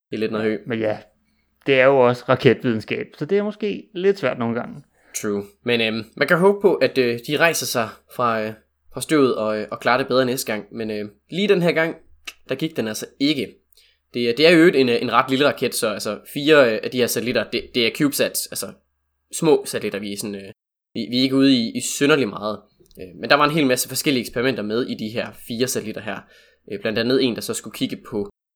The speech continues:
Speaker 1: på neutroner, og hvordan de ligesom bevæger sig i, øh, i kredsløb rundt om jorden. Det har noget at gøre med rumværet og sådan noget. Så det er sådan lidt, lidt for at se, om man kan, ja, man kan forudsige, øh, skal man sige, geomagnetiske storme og sådan noget.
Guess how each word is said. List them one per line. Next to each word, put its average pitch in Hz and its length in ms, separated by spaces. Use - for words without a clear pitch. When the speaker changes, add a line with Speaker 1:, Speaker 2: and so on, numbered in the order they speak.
Speaker 1:
på 123 140
neutroner, 120 520
og 107 220
hvordan 110 240
de 127 60
ligesom 123 240
bevæger 117 320
sig 104 280
i, 104 180
øh, - 60
i - 60
kredsløb 123 400
rundt 117 140
om 104 100
jorden. 107 360
Det 110 140
har 110 80
noget 110 140
at - 40
gøre 117 120
med 113 140
rumværet 110 400
og 104 60
sådan - 120
noget. 92 140
Så - 120
det - 40
er 117 40
sådan 113 140
lidt, 101 100
lidt 123 120
for 135 100
at 120 80
se, 139 80
om 123 60
man 110 100
kan, 110 240
ja, 117 60
man 131 120
kan 147 140
forudsige, 165 640
øh, 113 160
skal - 100
man 131 60
sige, 139 200
geomagnetiske 131 720
storme 120 360
og 95 100
sådan 110 100
noget. 101 140